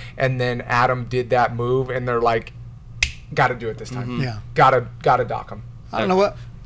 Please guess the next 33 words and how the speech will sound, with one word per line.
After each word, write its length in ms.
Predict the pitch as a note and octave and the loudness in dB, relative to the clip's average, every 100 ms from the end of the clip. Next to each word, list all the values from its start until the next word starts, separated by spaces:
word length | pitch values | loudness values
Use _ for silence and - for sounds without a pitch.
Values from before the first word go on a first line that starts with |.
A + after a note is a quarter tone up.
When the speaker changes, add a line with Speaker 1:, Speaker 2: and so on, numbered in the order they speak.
| - | 0
Speaker 3:
Chase, 240 | F#3 F3 | 2 4
you 160 | F3 F#3 | 2 0
saw 240 | - G#3 | 2 2
that. 280 | F3 - - | 2 -2 0
So 160 | F#3 F#3+ | 4 4
Speaker 2:
Yeah. 100 | F3+ | 4
Speaker 3:
a 40 | |
fan 520 | - F3+ F#3 F#3 C#3+ - - - - - | -2 0 2 2 0 -4 -14 -16 -16 -12
Speaker 2:
<laughs> 200 | - A2+ | -8 -4
Speaker 3:
sent 480 | C3+ E3+ D#3+ A#2+ D#3 | -2 2 2 2 0
me 180 | D3+ D3+ | 0 0
a 80 | B2+ | -2
video 480 | C3+ C#3 D#3+ E3+ F3 | -2 0 2 0 0
that 200 | C3 A#2 | -4 -2
he 180 | D#3 | -2
shot 280 | D3 E3+ D3+ | 0 0 0
on 100 | D3 | 0
his 100 | C#3 | -4
phone, 320 | A#2+ D3 C#3+ D3+ | -6 -4 -2 -2
and 100 | B2 | 2
he 80 | D3 | 4
Speaker 1:
Yeah. 80 | B2+ | 4
Speaker 3:
was 80 | |
right 200 | C#3+ D#3 D#3+ | 4 0 -2
there. 280 | F#3+ G3+ - - - - - | -4 -6 -10 -16 -16 -16 -6
And 180 | C#3+ C#3+ | -2 0
you 120 | F#3 | -2
saw 200 | - C#3+ | 0 0
that, 220 | B2+ C3+ | 0 -4
right, 80 | A#2 | -2
Speaker 2:
Yeah, 200 | B2 A#2 | 0 0
Speaker 3:
Chase? 260 | A2 A2 | 2 2
Speaker 2:
yeah. 60 | G#2+ | 0